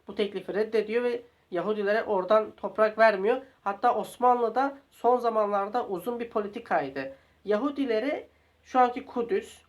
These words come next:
Filistin bölgesi civarında toprak satmak yasaktı tamamen. Diğer bölgelerde toprak alabiliyorlardı. Bölgede Arap isyanlarıyla bağımsızlıklar ilan edilince, Osmanlı'nın oradaki hükmü bitince,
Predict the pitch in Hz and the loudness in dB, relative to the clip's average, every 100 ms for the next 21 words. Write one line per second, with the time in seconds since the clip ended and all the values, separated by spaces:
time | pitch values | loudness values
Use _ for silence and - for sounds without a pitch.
0 | _ _ - 208 - 220 185 180 170 156 | _ _ -12 -10 -8 -8 -6 -6 -8 -12
1 | 170 208 202 185 170 247 254 208 - 226 | -6 2 6 6 4 -4 -6 -10 -6 -8
2 | - - 226 - 269 269 196 165 202 185 | -8 -8 -8 -8 -10 -8 -8 -2 -2 -2
3 | 165 - 156 143 135 247 311 _ _ 285 | -10 -6 -2 -2 -2 -6 -10 _ _ -2
4 | 311 277 262 247 233 233 285 247 247 254 | -2 0 -2 0 -2 -2 -6 -8 -4 -2
5 | 226 226 226 202 196 165 147 139 135 - | 0 0 0 -4 -4 0 -2 -2 -14 -18
6 | _ _ _ _ - 214 214 220 254 233 | _ _ _ _ 0 2 2 0 0 2
7 | 254 269 - 240 226 233 220 214 208 202 | 0 -2 -2 2 4 4 4 4 2 0
8 | - 233 233 220 220 214 214 208 190 170 | -10 -6 -4 0 0 0 -2 -4 -4 -6
9 | 202 - _ _ - - 220 208 202 196 | -12 -12 _ _ -10 -6 -2 0 0 -2
10 | 196 190 180 208 196 _ _ 196 196 202 | -4 -6 -6 -6 -6 _ _ -10 -8 -8
11 | 196 208 156 139 135 202 | -8 -8 -8 -8 -8 -10